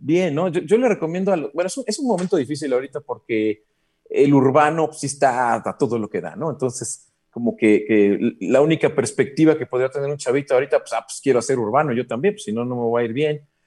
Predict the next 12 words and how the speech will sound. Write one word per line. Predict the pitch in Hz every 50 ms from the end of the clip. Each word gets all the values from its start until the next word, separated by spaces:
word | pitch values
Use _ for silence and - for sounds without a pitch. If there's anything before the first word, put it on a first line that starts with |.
| _ _ _
Pero | - 147 147 160
yo, | 156 - - 175 226 269 330 381 - - _ _ - _ _
como | - 143 143 143 139
cantautor, | 143 139 131 127 143 139 139 143 - 196 214
lo | 208 180
que | 143 151
le | 131
recomendaría | 123 123 120 - 135 131 131 131 127 131 131 147 156
a |
un | 160
chavito | - - 151 156 165 160 165 156
es, | 151 156 151 - - _ _